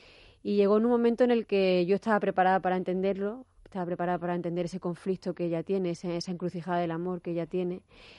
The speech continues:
y lo afronté a corazón abierto y entrando en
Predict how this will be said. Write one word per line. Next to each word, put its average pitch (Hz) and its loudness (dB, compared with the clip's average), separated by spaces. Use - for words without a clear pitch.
y 185 0
lo 185 6
afronté 185 2
a 226 6
corazón 202 2
abierto 226 2
y 180 2
entrando 196 2
en 185 0